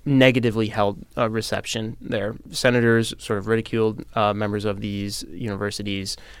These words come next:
and the executives of the universities themselves couldn't find it within them to clarify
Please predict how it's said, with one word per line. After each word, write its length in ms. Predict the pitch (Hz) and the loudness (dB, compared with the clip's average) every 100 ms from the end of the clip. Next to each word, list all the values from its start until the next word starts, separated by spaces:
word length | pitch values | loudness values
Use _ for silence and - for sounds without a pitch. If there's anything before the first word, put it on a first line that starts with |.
| - | -8
and 340 | 107 104 101 - | -2 0 0 -4
the 560 | - 117 104 104 101 - - | -6 -2 -2 0 -2 -4 -4
executives 500 | 117 127 160 151 135 | 4 8 8 6 4
of 100 | 127 | 4
the 60 | |
universities 580 | 123 123 127 120 113 101 | 4 2 0 0 -2 -4
themselves 520 | 101 - 117 107 104 | -6 0 2 2 2
couldn't 360 | - 120 120 - | -6 -4 -4 -4
find 340 | - 117 117 | 0 2 2
it 80 | 110 | -2
within 340 | 101 110 110 | -4 -2 -2
them 200 | 107 104 92 | 0 -2 -4
to 160 | 123 | -8
clarify 760 | 117 - 117 107 - 104 101 | -4 0 2 2 2 2 2